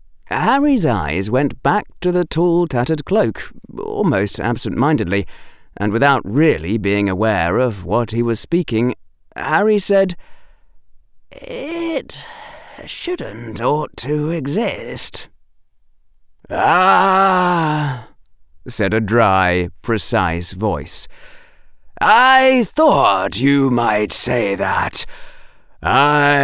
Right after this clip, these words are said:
am very sorry to tell you, Mister Potter, that Dementors cannot be killed.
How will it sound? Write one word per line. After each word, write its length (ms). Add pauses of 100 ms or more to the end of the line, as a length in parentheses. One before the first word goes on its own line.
(100)
am 240
very 560
sorry 580
to 120
tell 320
you, 380
Mister 460
Potter, 500 (580)
that 460
Dementors 1000 (480)
cannot 880
be 240
killed. 720